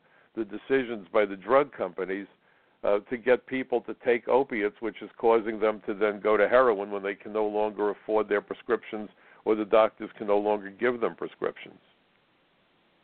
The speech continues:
How long did that take? How many billions of dollars got washed through the banks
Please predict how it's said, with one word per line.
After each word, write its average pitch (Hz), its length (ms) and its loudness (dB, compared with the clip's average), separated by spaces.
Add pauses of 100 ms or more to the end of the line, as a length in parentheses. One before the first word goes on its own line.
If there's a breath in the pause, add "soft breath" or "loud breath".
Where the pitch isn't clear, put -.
How - 180 4
long 127 300 2
did 113 120 -8
that 123 240 2
take? 139 220 -2 (640)
How 131 80 0
many 123 180 0
billions 120 560 2
of 117 120 -12
dollars 127 400 4
got 113 180 -2
washed 117 400 0
through 123 160 -6
the 120 80 -8
banks 120 420 0